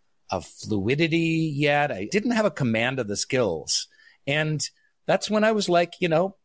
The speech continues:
"If I'm gonna do this, I need to get training, and I need to get the very, very, very, very, very best training in the world." So I researched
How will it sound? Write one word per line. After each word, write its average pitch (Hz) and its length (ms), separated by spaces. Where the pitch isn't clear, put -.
"If 147 160
I'm 180 160
gonna 214 160
do 202 200
this, 160 280
I 143 140
need 151 200
to 156 60
get 147 180
training, 117 440
and 98 80
I 104 80
need 117 160
to 120 60
get 120 160
the 110 60
very, 117 440
very, 117 340
very, 110 340
very, 110 360
very 127 420
best 107 340
training 98 420
in 98 120
the 95 80
world." 117 380
So - 120
I 95 40
researched 127 680